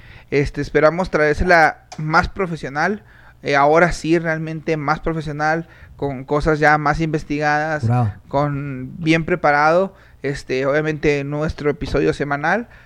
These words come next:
Speaker 1: así que, pues, disfrútelo con nuevo intro, que esperemos sacar nuevo intro, esperemos sacar, este,
Speaker 2: Bien,
Speaker 1: algunas
Speaker 2: sorpresa.
Speaker 1: cosas. Entonces, gente,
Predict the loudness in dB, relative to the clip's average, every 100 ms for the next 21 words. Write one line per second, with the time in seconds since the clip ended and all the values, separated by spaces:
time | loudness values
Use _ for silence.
0 | -14 -12 -8 -8 -2 0 2 0 -6 -20
1 | -20 -2 0 2 -2 -10 -14 -20 _ _
2 | _ 0 0 0 2 2 4 0 -2 -10
3 | -18 -8 -4 -2 -2 -2 -4 -6 -6 -6
4 | -6 -8 -10 -10 -10 -12 -10 -8 -8 -10
5 | -12 -12 -12 -10 -10 -8 -8 -8 -10 -10
6 | -4 0 2 0 -6 -20 -20 -6 -6 -6
7 | -6 -4 -4 -4 -8 -10 -14 -18 -6 -2
8 | -2 -2 -6 -8 -6 -6 -4 -6 -6 -20
9 | _ -20 -16 -12 -8 -4 -2 -2 -4 -6
10 | 2 4 2 -2